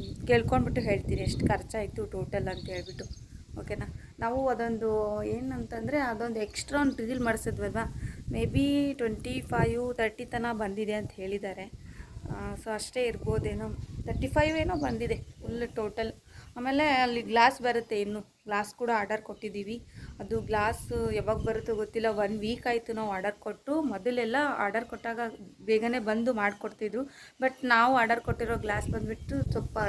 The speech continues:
ಡಿಫ್ರೆಂಟ್ ಆಗಿರ್ಲಿ ಅಂತ ಹೇಳ್ಬಿಟ್ಟು, ಸ್ವಲ್ಪ ಚೇಂಜ್ ಇರ್ಲಿ ಅಂತ ಹೇಳ್ಬಿಟ್ಟು, ಆ, ನಾವು ಮೊದಲು ಹಾಕ್ಸಿರೋ ಮನೆಗೆ ಈ ಥರ ಬ್ಲ್ಯಾಕ್ಸಲ್ಲಿ ಹಾಕ್ಸಿದ್ದೀವಿ. ಈ ಥರ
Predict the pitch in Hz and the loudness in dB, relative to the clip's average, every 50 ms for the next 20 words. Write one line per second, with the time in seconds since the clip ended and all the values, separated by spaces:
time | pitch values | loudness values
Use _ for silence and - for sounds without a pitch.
0 | 196 - 196 190 - 226 233 226 226 226 214 202 202 208 208 208 196 196 208 202 | 0 0 -2 0 0 0 0 2 2 2 0 0 0 -2 0 -2 -2 -4 -4 -6
1 | 202 190 202 196 233 226 - - - 208 - - 220 214 220 233 226 214 214 208 | -6 -6 -6 -6 -8 -8 -8 -10 -12 -8 -2 0 0 2 2 2 0 0 0 0
2 | 202 208 202 202 202 196 196 208 202 190 208 - 285 285 - - - - - - | 0 0 0 0 0 -2 -4 -8 -10 -10 -8 -8 -10 -10 -10 -14 -20 -20 -20 -20
3 | - - - - - 226 233 220 220 220 233 247 254 262 247 233 220 214 254 262 | -20 -20 -18 -8 -4 0 2 2 2 4 4 4 4 4 4 2 2 2 0 0
4 | 254 254 262 254 240 240 - - - 226 247 240 - - - 311 330 330 339 311 | 2 2 4 4 4 2 0 -2 -8 -8 -8 -8 -8 -10 -8 -4 -4 -2 -2 -2
5 | 269 247 233 226 262 277 269 226 254 269 269 - 262 262 262 214 196 226 220 220 | -2 -2 -4 -4 -4 -4 -4 -4 -4 -6 -6 -4 -2 -4 -4 -2 0 2 2 4
6 | 233 - - - - 262 262 262 240 226 - - 240 214 196 214 202 196 190 - | 2 0 -2 -4 -4 -4 -2 -2 -4 -4 -6 -8 -8 -6 -6 -6 -6 -8 -12 -14
7 | - 196 | -16 -18